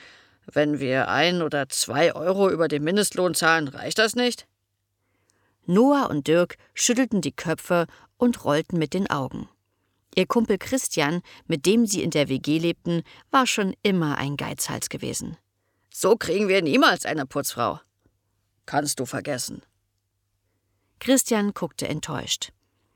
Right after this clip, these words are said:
Da hatte er schon mal eine gute Idee und dann fand sie bei seinen Mitbewohnern keinen Anklang.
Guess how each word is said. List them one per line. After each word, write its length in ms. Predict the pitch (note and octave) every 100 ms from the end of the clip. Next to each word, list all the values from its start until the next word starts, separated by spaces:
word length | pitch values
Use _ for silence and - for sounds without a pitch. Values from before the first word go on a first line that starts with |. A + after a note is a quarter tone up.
| _ _ _
Da 240 | D3+ C#3 F3
hatte 180 | F#3
er 220 | - D#3+ G3+
schon 180 | -
mal 80 | F#3
eine 240 | C#3+ E3 D3
gute 300 | F#3+ A#3 -
Idee 480 | D3+ B2+ C#3+ A3 - - - _
und 200 | F#3 F3
dann 180 | F#3 B3+
fand 320 | - F3+ G3+
sie 120 | A#3
bei 180 | G3 D3
seinen 240 | C#3+ D#3
Mitbewohnern 640 | D3+ F3+ - F#3 G#3 A3+ A#3+
keinen 340 | - E3+ G3+
Anklang. 540 | G#3+ G3+ - D3+ D3+